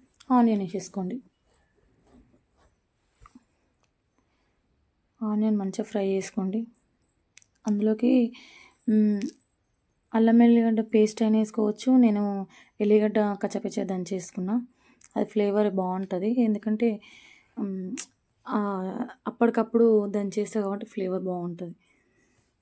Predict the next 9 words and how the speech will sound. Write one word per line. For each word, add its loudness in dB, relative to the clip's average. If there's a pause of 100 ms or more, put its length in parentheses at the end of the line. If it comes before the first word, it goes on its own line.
(400)
ఆ -2
ఫ్లేవర్ 0
గురించి -2
నేను 0
దంచేస్తా. -6 (680)
తర్వాత -4
కలిపేసేసేయండి. -8
మంచిగా -10
కలుపుకొని -2